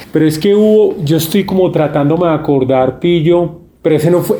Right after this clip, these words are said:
a ver, es que el primero de Bogotá fue en el ochenta y seis en Corferias, con ustedes, pero el primero de Soda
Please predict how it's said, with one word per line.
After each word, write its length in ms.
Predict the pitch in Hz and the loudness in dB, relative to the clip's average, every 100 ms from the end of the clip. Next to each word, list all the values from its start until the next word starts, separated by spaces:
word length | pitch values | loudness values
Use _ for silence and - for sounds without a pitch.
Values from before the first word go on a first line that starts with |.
| - | -4
a 100 | 151 | -2
ver, 160 | 143 120 | 0 0
es 120 | - | 0
que 80 | 185 | -2
el 80 | 185 | 0
primero 480 | 185 156 156 180 | 0 2 4 4
de 80 | 185 | 4
Bogotá 680 | 165 147 131 127 175 208 226 | 2 2 0 0 -2 -2 -4
fue 160 | - 156 | -4 -2
en 60 | 160 | 2
el 60 | 170 | 0
ochenta 300 | 160 143 139 | 0 -2 -2
y 40 | |
seis 140 | 135 | 0
en 140 | 165 160 | -2 -2
Corferias, 920 | 131 120 - 156 120 110 104 - - _ _ _ _ | -2 -2 -2 0 0 -2 -6 -12 -20 _ _ _ _
con 200 | - 143 | -2 0
ustedes, 580 | 139 - - 165 135 127 | 0 0 0 2 2 0
pero 180 | - 147 | 0 0
el 180 | 143 143 | 0 -4
primero 800 | - 170 170 175 185 202 233 214 | -2 0 2 2 2 4 2 2
de 120 | 156 | 0
Soda 720 | - 156 151 175 190 226 | 0 0 2 2 -2 -6